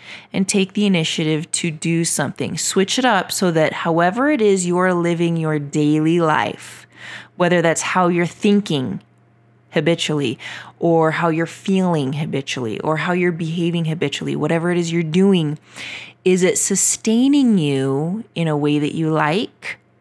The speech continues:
or is it taking away from the way you want to be and show up?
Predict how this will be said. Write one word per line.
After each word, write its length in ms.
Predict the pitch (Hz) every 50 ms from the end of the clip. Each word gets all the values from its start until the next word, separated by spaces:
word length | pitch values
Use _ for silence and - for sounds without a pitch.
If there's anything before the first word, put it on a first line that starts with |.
| _ _ _ _ _ _ _ _ _ _ _
or 220 | 160 165 165 165
is 120 | 170 165
it 140 | 175 - -
taking 400 | - - 185 170 175 - 156 151
away 420 | 151 151 139 139 147 147 151 151 147
from 480 | - - 147 143 139 139 143 156 185 - _ _ _ _ _ _ _ _ _ _ _ _ _ _ _ _ _ _ _ _ _ _ _ _ _ _ _ _ _ -
the 80 | 165
way 140 | 156 156 151
you 180 | 151 151 147 147
want 360 | 143 151 147 147 - - -
to 300 | - - - - - 139
be 180 | 143 147 139
and 120 | 143 143 143
show 280 | - - 151 147 135
up? 280 | - - - - _ _